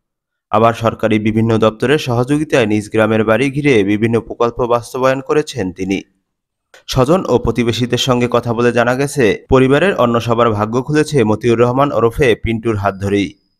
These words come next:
তিনি রাজস্ব কর্মকর্তা হওয়ার পরে ফুলে ফেঁপে উঠেছে সবার কপাল। জানা গেছে, স্কুল জীবন থেকেই তুখোড় মেধাবী ছিলেন মতিউর রহমান। তিনি মুলাদীর পাশের উপজেলা বাবুগঞ্জে খালার বাড়িতে থেকে পড়াশোনা করেছেন।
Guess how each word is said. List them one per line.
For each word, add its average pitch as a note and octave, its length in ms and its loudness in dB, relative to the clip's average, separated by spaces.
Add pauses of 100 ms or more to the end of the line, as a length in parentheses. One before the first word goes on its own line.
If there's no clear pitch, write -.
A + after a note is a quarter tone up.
(140)
তিনি B2+ 200 2
রাজস্ব A2 380 0
কর্মকর্তা A#2+ 520 -2
হওয়ার A#2 280 2
পরে A#2+ 440 0
ফুলে A#2 240 2
ফেঁপে B2 260 0
উঠেছে C3+ 720 0
সবার G2 320 0
কপাল। F#2+ 320 0 (1040)
জানা A#2 200 4
গেছে, C#3+ 280 0
স্কুল C3 240 0
জীবন B2+ 280 2
থেকেই C#3 340 2
তুখোড় C#3 380 2
মেধাবী A#2+ 320 2
ছিলেন C#3 340 0
মতিউর G#2+ 360 2
রহমান। G2 360 2 (680)
তিনি A2+ 220 2
মুলাদীর A#2 400 2
পাশের A#2+ 340 0
উপজেলা C3+ 420 2
বাবুগঞ্জে A2+ 580 2
খালার A2+ 320 2
বাড়িতে A2+ 360 0
থেকে C#3+ 380 0
পড়াশোনা G2+ 440 -2
করেছেন। G2+ 420 -2